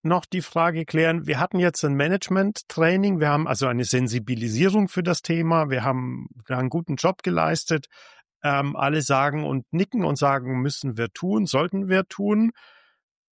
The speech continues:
Was ist der beste Weg aus deiner Sicht,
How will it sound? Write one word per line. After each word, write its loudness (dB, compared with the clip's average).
Was 0
ist -4
der 2
beste -2
Weg -4
aus -6
deiner -2
Sicht, -6